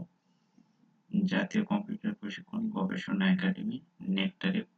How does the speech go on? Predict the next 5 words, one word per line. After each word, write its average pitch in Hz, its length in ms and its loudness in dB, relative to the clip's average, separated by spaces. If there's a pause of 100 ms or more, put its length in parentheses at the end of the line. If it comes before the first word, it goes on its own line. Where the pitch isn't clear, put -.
(1400)
প্রশিক্ষণ - 500 2 (120)
কোর্সে 107 420 4 (280)
ভর্তির 104 420 0
জন্য 101 180 -2 (120)
কিভাবে 95 340 2